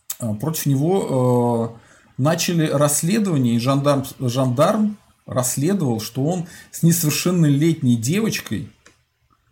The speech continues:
занимался сексом. У него была половая связь с несовершеннолетней девочкой. Он попал в дом, где не было родителей, не было взрослых, там были сестры какие-то, братья.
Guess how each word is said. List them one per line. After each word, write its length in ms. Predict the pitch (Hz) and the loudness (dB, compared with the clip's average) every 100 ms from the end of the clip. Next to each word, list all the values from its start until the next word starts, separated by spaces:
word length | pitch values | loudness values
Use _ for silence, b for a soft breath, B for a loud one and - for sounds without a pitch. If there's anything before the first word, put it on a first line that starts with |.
| - | -12
занимался 560 | 104 123 127 196 208 165 | -4 0 2 0 -2 -4
сексом. 520 | - 170 - - - - _ _ _ _ _ - | -4 -6 -8 -10 -12 -18 _ _ _ _ _ -8
У 60 | 110 | -4
него 140 | 180 | -2
была 180 | 147 131 | 0 0
половая 460 | 123 131 139 165 139 | 0 0 2 0 -2
связь 340 | 165 202 220 | -2 -2 -2
с 40 | 131 | -4
несовершеннолетней 800 | - 120 - 175 127 160 131 120 | -4 -6 -6 -4 -2 -4 -4 -2
девочкой. 440 | 120 95 - - B B B B | -2 -4 -8 -18 B B B B
Он 160 | 165 170 | -2 0
попал 400 | 170 170 170 151 | 0 2 2 2
в 40 | |
дом, 180 | 156 151 | 2 2
где 120 | 135 | 2
не 140 | 147 151 | 2 2
было 380 | 135 127 123 131 | 0 2 2 2
родителей, 540 | 147 196 247 220 170 | 2 0 0 0 0
не 120 | 139 135 | 0 2
было 180 | 123 | 0
взрослых, 640 | 127 165 240 233 170 151 - | 0 0 0 0 -2 -4 -6
там 220 | 120 110 113 | -4 -2 -2
были 160 | 113 | -2
сестры 480 | 110 233 240 - - | -2 -2 -2 -2 -6
какие-то, 460 | 139 139 120 107 117 | -6 -6 -6 -6 -2
братья. 520 | 156 233 220 147 | -2 -2 -2 -4